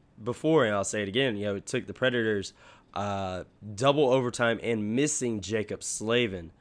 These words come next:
for the Hur-, for them to beat the Hurricanes. And they really battled him back, you know, in Jacob Slavin's games back,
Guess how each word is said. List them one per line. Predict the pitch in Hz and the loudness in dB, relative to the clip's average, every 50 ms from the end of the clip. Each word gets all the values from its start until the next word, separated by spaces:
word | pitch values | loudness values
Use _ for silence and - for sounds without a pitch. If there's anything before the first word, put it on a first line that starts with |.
| _ _ - - _ _ | _ _ -20 -20 _ _
for | - - 127 131 | -6 -2 0 0
the | 120 113 107 | 0 0 -2
Hur-, | 104 104 107 110 110 - - _ _ _ | -4 -2 0 0 -2 -2 -4 _ _ _
for | - - 127 | -6 -4 -2
them | 113 113 113 110 101 | 0 0 0 0 -2
to | - 117 107 | -4 -6 -6
beat | 90 82 - 117 117 113 - | -6 -6 -4 -2 -2 -2 -4
the | - 98 | -6 -10
Hurricanes. | 85 85 90 85 - - - - - - 90 - - - _ _ _ _ - - _ _ _ - - | -10 -10 -12 -12 -12 -14 -18 -20 -20 -20 -20 -20 -20 -20 _ _ _ _ -20 -20 _ _ _ -12 -8
And | 92 104 107 104 101 98 95 92 87 87 - _ _ _ _ _ _ _ _ _ _ - - _ _ - - - | -6 -4 -4 -4 -4 -4 -6 -8 -10 -12 -16 _ _ _ _ _ _ _ _ _ _ -20 -20 _ _ -20 -18 -12
they | - 104 113 117 120 | -4 0 2 2 4
really | 120 131 135 143 | 4 4 4 4
battled | 123 98 113 101 110 123 131 135 | 4 4 6 6 6 6 4 2
him | 143 143 135 | 2 2 4
back, | 131 131 131 131 - - | 6 6 6 4 2 -2
you | 107 101 | -2 -2
know, | 104 104 | -2 -2
in | 101 98 101 104 | -2 -4 -6 -6
Jacob | 95 110 107 107 - 87 | -4 -6 -6 -6 -6 -8
Slavin's | - - 104 101 101 104 101 92 | -8 -6 -4 -4 -4 -4 -6 -6
games | 95 95 98 107 110 - | -6 -6 -4 -4 -6 -6
back, | - 110 98 98 104 110 - - | -6 -4 -4 -4 -4 -4 -8 -12